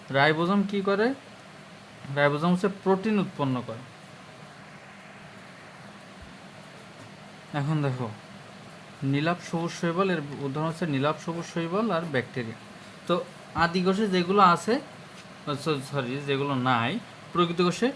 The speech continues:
ঠিক তার উল্টো, প্রকৃত কোষে ওইগুলো আছে। প্রকৃত কোষে কী থাকে? একটা সুগঠিত নিউক্লিয়াস থাকবে। সুগঠিত নিউক্লিয়াস মানে কি? নিউক্লিয়াসের ভিতরে যেসব, আহ,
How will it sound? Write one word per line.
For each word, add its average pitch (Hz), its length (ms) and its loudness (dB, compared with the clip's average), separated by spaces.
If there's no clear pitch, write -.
ঠিক 254 220 2
তার 165 120 6
উল্টো, 117 280 0
প্রকৃত 190 240 4
কোষে 185 240 4
ওইগুলো 135 300 6
আছে। 120 220 0
প্রকৃত 170 200 -2
কোষে 175 300 0
কী 185 80 0
থাকে? 175 260 -2
একটা 143 240 -2
সুগঠিত 147 520 2
নিউক্লিয়াস 156 540 2
থাকবে। 165 260 -4
সুগঠিত 196 380 4
নিউক্লিয়াস 190 540 2
মানে 196 180 0
কি? 226 120 -2
নিউক্লিয়াসের 170 640 0
ভিতরে 160 320 0
যেসব, 143 340 -2
আহ, 131 520 -2